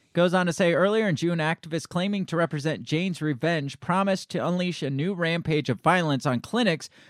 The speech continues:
providing an alternative to abortion, announcing it was open season."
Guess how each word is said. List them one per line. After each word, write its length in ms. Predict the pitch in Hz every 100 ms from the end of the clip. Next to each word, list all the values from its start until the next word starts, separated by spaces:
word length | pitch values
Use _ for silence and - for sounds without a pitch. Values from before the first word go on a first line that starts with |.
| -
providing 600 | 160 147 214 233 226 208 -
an 160 | - 156
alternative 960 | - 190 - - 254 240 190 220 214 -
to 280 | 208 196
abortion, 760 | 143 156 170 202 202 135 101 98 - _ _ -
announcing 580 | 147 170 196 196 202
it 160 | 156 160
was 200 | 165 127 -
open 360 | 175 180 190
season." 680 | 165 - 202 196 123 98 92